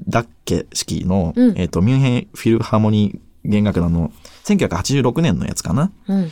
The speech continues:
Speaker 1: えっと、これのライブ、ライブのやつなんですよね、確か。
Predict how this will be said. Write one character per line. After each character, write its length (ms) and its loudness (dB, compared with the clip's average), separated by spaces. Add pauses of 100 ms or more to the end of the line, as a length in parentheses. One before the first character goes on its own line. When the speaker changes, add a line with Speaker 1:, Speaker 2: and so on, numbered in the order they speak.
(260)
Speaker 1:
え 140 0
っ 40 -6
と、 120 -2
こ 200 -4
れ 60 2
の 160 4
ラ 140 2
イ 120 2
ブ、 440 0 (240)
ラ 140 2
イ 80 4
ブ 80 4
の 100 4
や 80 0
つ 140 -6
な 80 -2
ん 160 -4
で 60 -6
す 80 -8
よ 60 -4
ね、 80 0
確 180 -6
か。 120 -10